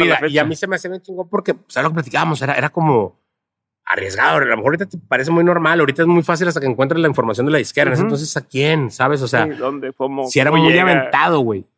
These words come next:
Speaker 2: Y te digo que entonces, para nuestra sorpresa, el disco de Pasto, el de,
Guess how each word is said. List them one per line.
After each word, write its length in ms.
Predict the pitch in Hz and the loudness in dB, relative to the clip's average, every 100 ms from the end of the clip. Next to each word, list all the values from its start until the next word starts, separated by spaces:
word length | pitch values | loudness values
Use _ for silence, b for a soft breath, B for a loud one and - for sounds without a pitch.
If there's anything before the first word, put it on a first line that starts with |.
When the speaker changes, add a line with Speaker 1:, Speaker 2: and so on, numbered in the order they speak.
| - | -10
Speaker 2:
Y 100 | 117 | -8
te 160 | - | 0
digo 220 | 131 143 | 2 2
que 60 | 156 | 2
entonces, 200 | 147 147 | 0 -2
para 160 | 151 156 | 0 0
nuestra 280 | 147 - 131 | 0 -2 -4
sorpresa, 680 | - 110 143 139 143 135 - _ _ | -2 -2 0 -2 0 -2 -4 _ _
el 140 | 135 | -2
disco 280 | 131 143 - | 0 -2 0
de 80 | 180 | 0
Pasto, 420 | - 156 156 - | 2 0 0 -2
el 140 | 170 | 0
de, 100 | 143 | 2